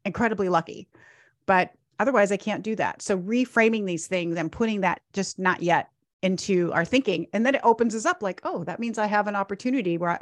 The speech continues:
I, I could actually figure this out, solve that problem, get better at this thing," whatever it is.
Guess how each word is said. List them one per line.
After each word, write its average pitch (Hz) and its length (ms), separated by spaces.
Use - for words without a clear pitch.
I, 190 80
I - 40
could 370 200
actually - 540
figure 175 240
this 156 180
out, 117 300
solve 190 300
that 175 160
problem, 160 460
get 165 180
better 170 220
at - 100
this 160 160
thing," 160 380
whatever 196 360
it 175 60
is. 156 360